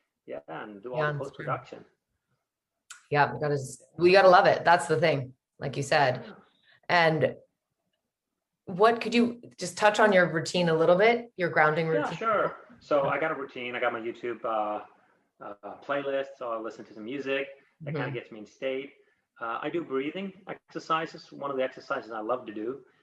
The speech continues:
Speaker 1: is
Speaker 2: Mm-hmm.
Speaker 1: actually, I got it from a Danish guy called Steve Savilian. He's, um, I think he used to be the one that held his breath the longest in the world
Speaker 2: Whoa.
Speaker 1: ever,
Speaker 2: Okay.
Speaker 1: uh, underwater, like, twenty-two minutes or something. So he's a real expert within breathing. What, what, what I do is I,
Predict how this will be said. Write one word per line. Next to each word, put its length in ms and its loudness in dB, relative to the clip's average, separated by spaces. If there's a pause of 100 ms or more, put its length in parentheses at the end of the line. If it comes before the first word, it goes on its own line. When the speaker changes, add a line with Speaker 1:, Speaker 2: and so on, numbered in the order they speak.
(160)
Speaker 1:
is 80 -6
Speaker 2:
Mm-hmm. 100 0
Speaker 1:
actually, 240 -2
I 60 -6
got 220 -4
it 100 -14
from 120 -14
a 40 -14
Danish 340 -14
guy 200 -10
called 220 -16
Steve 280 -20
Savilian. 380 -14
He's, 460 -16
um, 420 -20
I 40 -14
think 180 -14
he 100 -20
used 220 -14
to 60 -20
be 80 -14
the 100 -14
one 180 -12
that 100 -16 (360)
held 200 0
his 100 -6
breath 360 -4
the 60 -6
longest 480 -10 (220)
in 80 -18
the 80 -14
world 280 -8 (240)
Speaker 2:
Whoa. 220 -2
Speaker 1:
ever, 340 -6 (120)
Speaker 2:
Okay. 160 -4
Speaker 1:
uh, 40 -8 (100)
underwater, 380 -4
like, 200 -12
twenty-two 380 -16
minutes 260 -16
or 40 -20
something. 240 -20 (280)
So 100 -10
he's 120 -4
a 40 -2
real 200 0
expert 360 -6
within 260 -14
breathing. 340 -12
What, 220 -8
what, 160 -8
what 100 -2
I 100 0
do 260 -4
is 120 -12
I, 100 -12